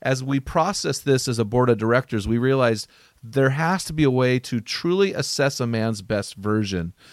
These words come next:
because the five essentials is excellent. It's kind of a thirty thousand foot, el-, uh, you know, l-, view over it. It's a high, high elevation,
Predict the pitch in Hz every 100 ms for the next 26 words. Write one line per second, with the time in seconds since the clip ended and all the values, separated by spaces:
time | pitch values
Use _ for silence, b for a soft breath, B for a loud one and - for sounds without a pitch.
0 | B B 123 - 147 139 135 - 147 165
1 | 170 143 - 151 151 131 117 - 104 -
2 | - 196 - - 113 92 - b b b
3 | - 131 - - 170 175 139 101 b b
4 | b _ 160 165 175 160 - - 143 139
5 | 147 143 127 - 139 131 123 - 123 104
6 | - 117 123 110 120 139 123 107 120 139
7 | 139 120 123 107 101 113 - 143 165 170
8 | 170 156 147 143 135 127 113 110 113 -
9 | 92